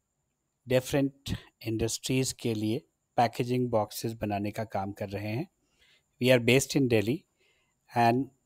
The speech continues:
providing our services pan India। जैसा कि आप देख रहे हैं,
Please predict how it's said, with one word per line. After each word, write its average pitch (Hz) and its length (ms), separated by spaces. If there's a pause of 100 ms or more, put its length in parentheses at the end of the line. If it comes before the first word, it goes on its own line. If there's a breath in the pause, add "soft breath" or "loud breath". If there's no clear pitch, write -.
(460)
providing 143 460
our 123 320
services 117 500 (120)
pan 104 260
India। 90 260 (3000 loud breath)
जैसा 117 300
कि 147 100
आप 139 140
देख 120 260
रहे 135 180
हैं, 123 220